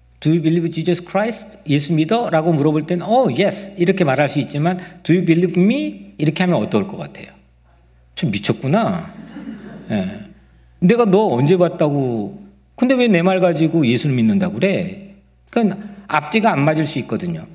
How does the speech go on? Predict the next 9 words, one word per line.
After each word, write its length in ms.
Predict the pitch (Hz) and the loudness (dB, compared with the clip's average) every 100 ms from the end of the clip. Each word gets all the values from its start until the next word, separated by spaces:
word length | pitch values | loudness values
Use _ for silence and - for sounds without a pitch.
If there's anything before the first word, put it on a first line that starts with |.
| - _ - - | -20 _ -18 -8
사람을 480 | - 233 240 247 | -2 2 2 4
믿는다는 600 | 202 131 175 208 196 143 | 4 4 4 4 2 2
건요, 480 | 123 110 160 120 95 | 0 0 0 -2 -4
알아야 500 | - - 156 220 220 | -4 -2 2 2 2
믿죠. 540 | 151 107 - 82 76 - - _ _ _ | 0 0 -4 -8 -10 -14 -20 _ _ _
여러분들 340 | 214 240 254 240 | 0 2 2 2
예수님은 420 | 156 151 185 170 | 2 2 2 2
어떻게 340 | 113 135 - | 0 -4 -4
믿습니까? 540 | 120 95 98 85 - | -2 -2 -4 -8 -12